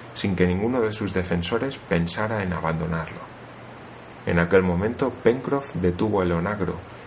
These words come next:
y con voz terrible exclamó: "¡Miserables!". Y con la mano mostró una espesa humareda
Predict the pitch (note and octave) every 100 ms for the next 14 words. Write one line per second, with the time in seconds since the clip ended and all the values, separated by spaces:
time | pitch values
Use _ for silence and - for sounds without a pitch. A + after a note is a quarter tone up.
0 | - G2 F2+ F2 A2 A2 F#2 F2+ A2 A#2+
1 | B2+ F#2+ - F2+ E2 D#2+ - - - -
2 | - - - - G2+ - A#2 D#3 C3 G#2
3 | E2 - - - - - - - - -
4 | - G2 F#2 F2 F2 A2 C#3 D3 G2 F2+
5 | F2 - G2+ F2+ G#2 G#2 G2 A2+ A2+ G#2+
6 | F#2+ F2+ A2+ A2 D#2